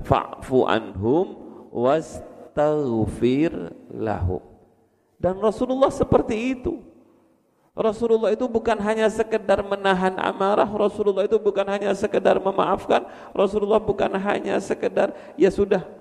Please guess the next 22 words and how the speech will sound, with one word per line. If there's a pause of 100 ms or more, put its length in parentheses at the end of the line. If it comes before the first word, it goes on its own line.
(180)
kosong-kosong,"
bukan. (240)
Tapi
Rasulullah
juga
mau
memaafkan
orang
yang
bersalah (240)
dan
Rasulullah
memintakan
ampun
terhadap
orang-orang
yang
bersalah. (1040)
Ini
akhlak
yang
paling